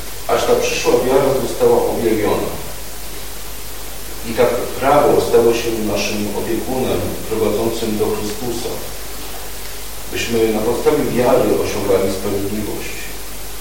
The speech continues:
A gdy nadeszła wiara, już nie jesteśmy pod opiekunem. Bo wszyscy w Chrystusie Jezusie jesteście dzięki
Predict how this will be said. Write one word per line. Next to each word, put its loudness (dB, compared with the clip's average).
A 4
gdy 0
nadeszła 2
wiara, 6
już -4
nie -2
jesteśmy -2
pod -2
opiekunem. -4
Bo 8
wszyscy -2
w -2
Chrystusie -4
Jezusie 0
jesteście -2
dzięki -4